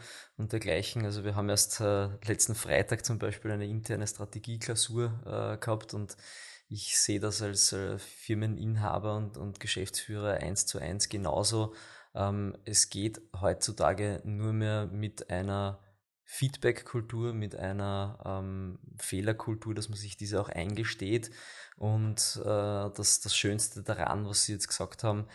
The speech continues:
finde ich vor allem, ähm, und das ist natürlich wahrscheinlich, ich sag jetzt mal, im öffentlichen Dienst oder gerade bei der Polizei wahrscheinlich schwierig, dass man das, dass man die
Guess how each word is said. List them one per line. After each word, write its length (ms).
finde 300
ich 180
vor 180
allem, 480
ähm, 600
und 160
das 100
ist 80
natürlich 420
wahrscheinlich, 500
ich 80
sag 80
jetzt 140
mal, 120
im 260
öffentlichen 520
Dienst 360
oder 140
gerade 380
bei 80
der 120
Polizei 500
wahrscheinlich 360
schwierig, 520
dass 160
man 220
das, 640
dass 160
man 220
die 420